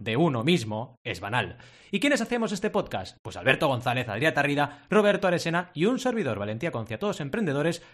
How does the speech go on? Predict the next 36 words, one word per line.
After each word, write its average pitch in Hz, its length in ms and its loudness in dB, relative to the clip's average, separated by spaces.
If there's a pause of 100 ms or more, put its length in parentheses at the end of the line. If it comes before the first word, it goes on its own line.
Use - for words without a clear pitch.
(100)
con 214 180 4
dispositivos 160 640 0
Apple, 117 420 -2 (100)
y 107 120 -8
varios, 95 400 -2
¿eh? 196 100 -8 (460)
Empecemos 180 420 2
con 202 100 0
el 170 80 2
tema 165 200 2
de 143 100 2
hoy, 160 80 2
que 156 80 -2
como 131 160 -2
habéis 185 140 0
podido 180 220 -2
comprobar 147 360 2
es 151 160 0
la 131 140 2
compañía 131 580 0
de 151 80 0
la 135 80 4
manzanita, 214 760 6 (580)
que 117 120 2
no 143 80 4
de 151 60 4
la 139 80 6
manzanilla, 123 520 0
que 120 80 -8
sería 110 280 -2
otra, 143 280 -2
y 160 140 0
cómo 220 180 2
nos 208 160 2
tiene 208 280 2
encandilados 156 760 2